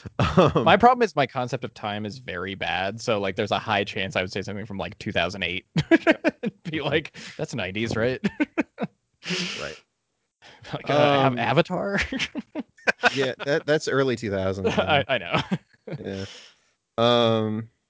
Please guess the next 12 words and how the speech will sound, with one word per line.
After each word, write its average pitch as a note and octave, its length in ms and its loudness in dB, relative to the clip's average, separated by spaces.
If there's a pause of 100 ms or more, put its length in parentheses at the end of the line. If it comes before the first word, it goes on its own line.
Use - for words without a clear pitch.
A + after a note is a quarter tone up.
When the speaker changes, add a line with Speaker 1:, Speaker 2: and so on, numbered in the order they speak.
(2500)
Speaker 1:
somebody G3 280 0
wants F#3 260 0
to C#3 100 0
know, A#2 380 4 (1080)
um, F#2+ 760 2 (200)
where, E2+ 280 -4
where's - 240 -6
the - 80 -18
specific - 380 -10
question? - 460 -8 (2250)
Is, D#3 400 0 (120)
is D3 340 4